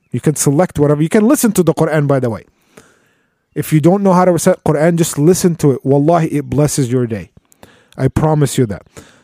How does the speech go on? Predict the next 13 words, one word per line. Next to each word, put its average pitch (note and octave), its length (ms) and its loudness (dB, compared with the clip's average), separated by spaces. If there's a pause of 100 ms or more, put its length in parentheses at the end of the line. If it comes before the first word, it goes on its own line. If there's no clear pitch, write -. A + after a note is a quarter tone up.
(320)
Then, E3+ 380 0 (180)
uh, D3+ 320 2
afterwards, C#3+ 800 0
you D3+ 80 2
know, C3 380 0
uh, B2 600 -2
you C#3+ 140 -4
know, B2 200 -2
spend C#3+ 320 -2
time C#3+ 180 -2
with C#3+ 100 0
the D3 80 -2
family, A2+ 480 -8